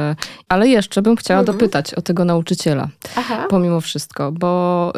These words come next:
Speaker 1: y, to może tak, mm, dwa, dwa wątki, do których bym się chci-, od których bym się chciała, mm, y, do których bym się chciała w jakiś sposób odbić, to są, to jest jednak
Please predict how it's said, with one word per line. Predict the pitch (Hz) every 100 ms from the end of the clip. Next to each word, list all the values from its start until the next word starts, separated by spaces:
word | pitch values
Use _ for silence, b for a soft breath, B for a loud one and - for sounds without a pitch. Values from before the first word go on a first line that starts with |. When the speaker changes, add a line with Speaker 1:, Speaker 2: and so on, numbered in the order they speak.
| 180 175
Speaker 1:
y, |
to | 208
może | 220 196
tak, | 190 - -
mm, | 190 175 175 180
dwa, | 175 196 208 202 185
dwa | 180 202 190
wątki, | 180 185 220 - 190
do | 185
których | - 196
bym | 190 196
się | 185
chci-, | - -
od | 175
których | - 190 180
bym | 180
się | -
chciała, | 175 - 175 170 170 170 170
mm, | 170 165 165
y, | 165 165 165 165 170 - 165 -
do | 185
których | 170 202 190
bym | 190
się | 180
chciała | - 180 170
w |
jakiś | 180 -
sposób | - 175 170 -
odbić, | 220 214
to | -
są, | 185 180 175
to | 180
jest | 175
jednak | 190 180